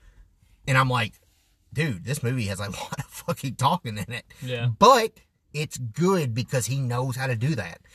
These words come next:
Speaker 1: He can make you kinda numb and just kinda zone out for a second with all the talking. And then something happens and you're like, "Whoa, holy sh-, whoa, what the hell was it?" Like, "Whoa, that's crazy." Like the ending of, of Death Proof. They fuck that dude up. Like,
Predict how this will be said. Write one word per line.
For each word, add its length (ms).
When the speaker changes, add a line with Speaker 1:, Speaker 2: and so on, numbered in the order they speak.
Speaker 1:
He 140
can 160
make 200
you 120
kinda 300
numb 480
and 100
just 180
kinda 360
zone 320
out 200
for 100
a 40
second 300
with 120
all 100
the 80
talking. 480
And 80
then 80
something 260
happens 340
and 100
you're 80
like, 100
"Whoa, 360
holy 220
sh-, 260
whoa, 180
what 180
the 80
hell 200
was 100
it?" 80
Like, 160
"Whoa, 200
that's 220
crazy." 440
Like 120
the 120
ending 220
of, 160
of 320
Death 240
Proof. 340
They 200
fuck 240
that 180
dude 300
up. 240
Like, 160